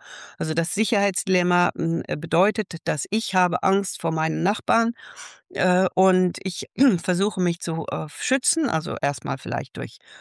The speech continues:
einen Zaun oder irgendwelche und dann aber auch durch Waffen. Und das Sicherheitsdilemma heißt Dilemma, weil dadurch sich der Nachbar, äh, bedroht fühlt und, äh, es gibt dann einen Rüst-, Rüstungswettlauf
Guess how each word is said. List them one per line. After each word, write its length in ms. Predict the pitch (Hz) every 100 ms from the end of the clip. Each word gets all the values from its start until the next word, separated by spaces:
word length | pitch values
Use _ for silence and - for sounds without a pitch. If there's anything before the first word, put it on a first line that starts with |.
| -
einen 420 | - 147 135 135 -
Zaun 580 | - 254 247 233 220 -
oder 500 | 165 160 127 107 170
irgendwelche 680 | 196 180 170 170 - 165
und 200 | - 170
dann 200 | 190 190
aber 240 | - 156 -
auch 120 | 170
durch 240 | 175 165
Waffen. 340 | 185 240 285 320 - - -
Und 100 | 190 190
das 120 | 180
Sicherheitsdilemma 840 | 254 233 208 - 202 190 202 190
heißt 240 | 185 175 -
Dilemma, 480 | 170 170 208 247 -
weil 240 | 170 175
dadurch 380 | 170 175 190 190
sich 200 | 185 -
der 140 | 170
Nachbar, 580 | 160 185 240 - 226 220 -
äh, 240 | 165 165 -
bedroht 500 | 156 170 175 240 269
fühlt 340 | - 285 277
und, 220 | 170 175 -
äh, 200 | 170 175 -
es 200 | 170 -
gibt 220 | 196 -
dann 140 | 165
einen 280 | - 151 151
Rüst-, 320 | 190 262 -
Rüstungswettlauf 880 | 180 247 - 233 - 208 - 190 190